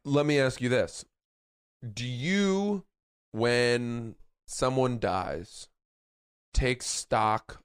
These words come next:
of your relationship with that person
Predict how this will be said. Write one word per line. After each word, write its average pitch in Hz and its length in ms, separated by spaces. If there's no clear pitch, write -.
of 101 600
your 113 480
relationship 107 600
with 98 80
that 98 160
person 95 540